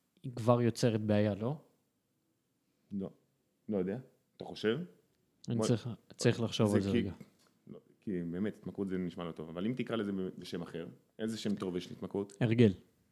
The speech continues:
Speaker 2: הרגל.
Speaker 1: אובססיה.
Speaker 2: אובססיה
Speaker 1: לא.
Speaker 2: זה לא טוב.
Speaker 1: לא, זה לא טוב.
Speaker 2: בכל מקרה, ש-, אתה שואל את עצמך, אם יש, נניח, בן אדם שהוא, אה, מכור לאימונים,
Speaker 1: מהמם.
Speaker 2: אימוני כושר, או מכור לתזונה בריאה,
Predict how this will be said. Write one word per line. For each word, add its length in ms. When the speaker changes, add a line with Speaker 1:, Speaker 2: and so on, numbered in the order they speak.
Speaker 2:
הרגל. 320
Speaker 1:
אובססיה. 540
Speaker 2:
אובססיה 320
Speaker 1:
לא. 40
Speaker 2:
זה 120
לא 80
טוב. 180
Speaker 1:
לא, 140
זה 120
לא 100
טוב. 220
Speaker 2:
בכל 280
מקרה, 260
ש-, 220
אתה 100
שואל 240
את 60
עצמך, 320
אם 160
יש, 300
נניח, 460
בן 140
אדם 280
שהוא, 500
אה, 200
מכור 540
לאימונים, 480
Speaker 1:
מהמם. 200
Speaker 2:
אימוני 240
כושר, 440
או 180
מכור 400
לתזונה 500
בריאה, 260